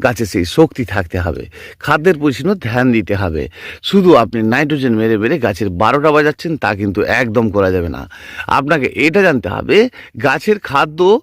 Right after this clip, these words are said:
আপনাকে দিতে হবে জৈবর উপরে বেশি রাখবেন, দেখবেন গাছের যে স্ট্রংনেস, ক্ষমতা, গাছ একদম কিন্তু দারুণ হবে। তাহলে আমরা প্রতিটি গাছকে ভালো করতে পারবো। কিন্তু হবেটা কিভাবে? ব্যাপারটা ঠিকই হবে, শুধু ব্যাপারটা জানতে হবে।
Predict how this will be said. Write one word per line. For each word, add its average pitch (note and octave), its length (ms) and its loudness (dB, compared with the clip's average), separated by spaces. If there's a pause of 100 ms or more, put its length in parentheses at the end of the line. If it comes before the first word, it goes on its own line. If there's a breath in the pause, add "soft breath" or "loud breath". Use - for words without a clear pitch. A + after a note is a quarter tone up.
আপনাকে A2+ 380 -2
দিতে C#3+ 280 0
হবে D#3+ 340 4 (320 loud breath)
জৈবর D3+ 440 6
উপরে B2 260 4
বেশি B2 400 0
রাখবেন, G2+ 480 0 (360 loud breath)
দেখবেন B2 460 2
গাছের G#2 360 -2
যে G2+ 140 -4
স্ট্রংনেস, G3+ 680 2
ক্ষমতা, G3+ 580 2 (100)
গাছ G#2 240 0
একদম G#2 320 -4
কিন্তু F#2+ 220 -6
দারুণ A#2 440 0
হবে। F2+ 320 -4 (380)
তাহলে F3+ 300 6
আমরা G#2+ 260 -2
প্রতিটি C3+ 500 -6
গাছকে A#2+ 380 -2 (280 loud breath)
ভালো C3 260 2
করতে A#2 240 -2
পারবো। F2+ 280 -2 (320 loud breath)
কিন্তু E3+ 480 2
হবেটা E3+ 540 4
কিভাবে? G#2 500 -6
ব্যাপারটা - 600 -4
ঠিকই E3 420 -4
হবে, A3 300 2 (140)
শুধু - 280 -8
ব্যাপারটা A#2+ 480 0
জানতে E3+ 500 0
হবে। F#2+ 340 -2